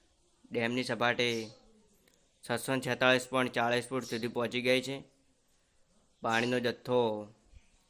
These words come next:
બેતાળીસ પોઇન્ટ પિસ્તાળીસ ટકા જેવો નોંધાઈ રહ્યો છે. હવે મેળવીશું શિબુ ડેમના અપડેટ. તો હાલમાં શિબુ ડેમમાં આવક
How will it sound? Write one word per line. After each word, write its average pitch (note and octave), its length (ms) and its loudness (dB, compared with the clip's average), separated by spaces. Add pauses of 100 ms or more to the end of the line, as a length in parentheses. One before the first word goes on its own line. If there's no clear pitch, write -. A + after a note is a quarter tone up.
(120)
બેતાળીસ A#2+ 440 2
પોઇન્ટ B2+ 220 0
પિસ્તાળીસ A#2+ 440 0
ટકા B2 360 4
જેવો A#2+ 240 -2
નોંધાઈ A2+ 340 -2
રહ્યો B2 220 0
છે. C3+ 80 -10 (1500)
હવે B2+ 180 0
મેળવીશું C3+ 480 4
શિબુ B2 240 0
ડેમના B2 340 4
અપડેટ. B2 300 4 (1600)
તો - 80 -8
હાલમાં A2+ 360 0
શિબુ A#2 240 -6
ડેમમાં A#2+ 400 0
આવક A#2 280 2